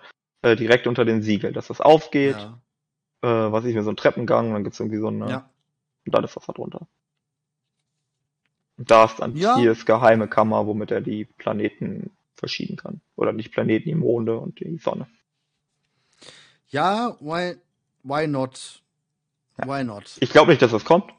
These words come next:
Speaker 1: aber ja.
Speaker 2: Nee, aber wär 'ne coole Sache, ja. Ja, der wär, wär cool. Alles klar, gut. Ähm, ja, ich glaub, dann haben wir, ne? Ich werd jetzt gucken, dass ich dann, äh, die Quest mit Ysera morgen mache.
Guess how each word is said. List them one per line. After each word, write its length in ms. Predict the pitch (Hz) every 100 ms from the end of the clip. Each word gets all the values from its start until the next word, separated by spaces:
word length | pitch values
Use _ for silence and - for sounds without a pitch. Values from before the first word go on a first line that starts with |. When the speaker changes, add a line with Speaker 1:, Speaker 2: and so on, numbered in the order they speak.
| _
Speaker 1:
aber 500 | - 110 104 107 104 - _ _ -
ja. 100 | 156 _ -
Speaker 2:
Nee, 500 | 127 139 147 147 143 -
aber 260 | 147 180
wär 120 | 165 180
'ne 80 | 170
coole 200 | 185 143
Sache, 240 | 135 120
ja. 340 | 101 101 107 120 120 _ _ _ _
Ja, 180 | 208 226 - -
der 180 | 185
wär, 140 | 156 143
wär 100 | 143 -
cool. 100 | 113 - _ -
Alles 220 | 151 151
klar, 240 | 135 131 _
gut. 240 | 131 123 _ _ _ - - -
Ähm, 600 | 151 151 147 147 143 135 _ _ _ _ _ _ -
ja, 240 | 139 98 - _ _
ich 80 |
glaub, 160 | - 123
dann 160 | 123 113
haben 140 | 131
wir, 140 | 104 -
ne? 240 | 135 156 _ - - _
Ich 160 | 143 196
werd 100 | 214
jetzt 140 | 202
gucken, 220 | 220 208
dass 120 | 185
ich 80 | 175
dann, 340 | - 170 170 -
äh, 140 | 147
die 140 | 143
Quest 280 | 139 160 147
mit 120 | 151 139
Ysera 400 | 127 135 143 139
morgen 340 | 131 117 117
mache. 480 | 107 107 - 240